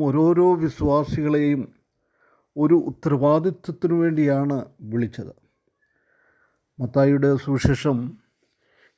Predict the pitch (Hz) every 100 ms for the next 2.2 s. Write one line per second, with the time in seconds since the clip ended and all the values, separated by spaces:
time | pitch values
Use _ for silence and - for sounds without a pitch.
0 | - 139 139 147 - 156 151 160 - -
1 | _ _ - 165 170 156 120 135 135 147
2 | 139 139